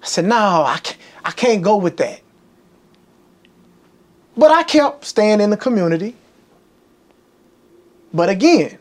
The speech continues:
now where I can see now, on hindsight, boy, Allah was working.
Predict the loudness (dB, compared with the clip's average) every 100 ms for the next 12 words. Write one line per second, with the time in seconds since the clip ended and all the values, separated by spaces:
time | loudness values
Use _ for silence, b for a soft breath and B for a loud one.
0 | _ _ _ _ -20 _ _ _ _ _
1 | _ _ -2 2 4 4 6 6 6 2
2 | -4 -8 -4 -2 -2 0 2 2 -2 -6
3 | _ _ _ _ -2 -2 0 2 2 2
4 | -2 0 0 -4 b b b -2 0 2
5 | 0 0 -2 -4 -4 -4 -12